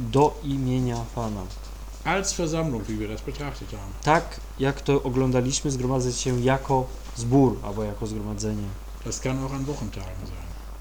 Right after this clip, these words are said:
Speaker 1: To owszem można czynić też w ciągu tygodnia.
Speaker 2: Aber die höchste Tätigkeit ist sicherlich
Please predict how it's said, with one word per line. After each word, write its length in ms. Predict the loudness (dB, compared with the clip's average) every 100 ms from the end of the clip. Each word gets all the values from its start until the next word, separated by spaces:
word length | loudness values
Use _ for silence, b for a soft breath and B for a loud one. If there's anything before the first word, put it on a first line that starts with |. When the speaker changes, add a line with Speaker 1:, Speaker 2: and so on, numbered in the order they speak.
| -10 -10
Speaker 1:
To 340 | 2 6 6 2 -2
owszem 400 | 0 2 2 2
można 260 | 0 0
czynić 320 | 0 0 0
też 220 | 0 -2 -2
w 40 |
ciągu 340 | 2 2 2
tygodnia. 600 | -2 0 2 2 0 -2 -4 -10 -12 -12 -10 -6
Speaker 2:
Aber 140 | -4
die 120 | -2 -2
höchste 300 | -4 -6 -10 -6
Tätigkeit 720 | -6 -6 -8 -6 -6 -6 -6
ist 120 | -8
sicherlich 380 | -8 -8 -8 -8